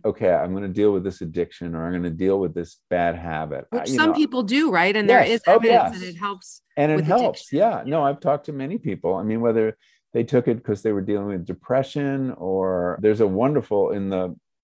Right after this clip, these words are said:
Speaker 1: Netflix version of How to Change Your Mind, there's a wonderful story about a,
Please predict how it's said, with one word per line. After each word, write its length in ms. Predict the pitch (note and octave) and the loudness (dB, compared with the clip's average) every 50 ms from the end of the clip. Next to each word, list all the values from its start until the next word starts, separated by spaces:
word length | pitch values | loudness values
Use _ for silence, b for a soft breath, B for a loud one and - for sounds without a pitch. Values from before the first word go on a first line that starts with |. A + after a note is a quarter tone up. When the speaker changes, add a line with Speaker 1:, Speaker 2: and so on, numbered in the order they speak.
| - | -2
Speaker 1:
Netflix 420 | G#2 A#2+ D3 D#3 - C#3+ G#2 - - | 2 2 2 4 2 0 0 0 -2
version 380 | F2 E2+ E2+ D#2+ F2+ F2 E2+ | -2 -2 -2 -2 -4 -6 -6
of 180 | E2 D#2+ D#2+ E2 _ _ G#2 | -6 -8 -10 -12 _ _ -6
How 120 | G2 F2+ | -4 -4
to 80 | F2+ E2+ | -4 -4
Change 240 | - - F2+ F2 E2 | -4 -6 -6 -4 -4
Your 100 | F2 E2 | -4 -4
Mind, 260 | E2+ E2 E2 E2 E2 | -2 -2 -2 -2 -2
there's 140 | E2+ E2+ F2+ | -4 -4 -4
a 60 | F#2+ | -4
wonderful 560 | F2 E2+ F2+ G#2 B2 C#3 C#3+ B2+ - - D#2+ | -4 -4 -2 0 0 0 0 -2 -4 -6 -10
story 400 | - - - G2+ G#2+ A#2+ B2 F2 | -10 -4 -2 2 2 2 2 0
about 280 | D2+ C#2+ D2+ D2 D2+ D2+ | -2 -4 -2 -4 -2 -2
a, 140 | D2+ D2+ D#2 | -4 -6 -8